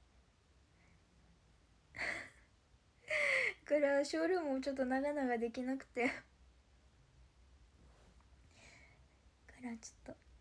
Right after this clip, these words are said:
頑張ります。あの、だから、モバメもあんましてつけれてなくて、Twitterとかも今日、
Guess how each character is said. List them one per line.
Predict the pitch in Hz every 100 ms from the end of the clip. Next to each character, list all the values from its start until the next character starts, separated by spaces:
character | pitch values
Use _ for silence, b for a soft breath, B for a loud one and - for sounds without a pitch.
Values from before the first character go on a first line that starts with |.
| - - - - - - - - - - - - 427 - - -
頑 | - -
張 | 269
り |
ま | - - - - - - - - - - - _ - - - - B B B B B - -
す。 |
あ | 226
の、 | 220 220 220
だ | 220
か | 220 220
ら、 | 214 214
モ | 226 262
バ | 285
メ | 302
も | 302 254 226 220 233
あ | 240
ん | 262
ま | 269
し | -
て | - 226
つ | -
け | 226
れ | 226
て | 226 240
な | 262
く | -
て、 | - 208 220 254 - - - - - - - B B B
Twitter | - 220 220 - 277
と | 226 214
か | 208
も | 220
今 | 220 220
日、 | 226 262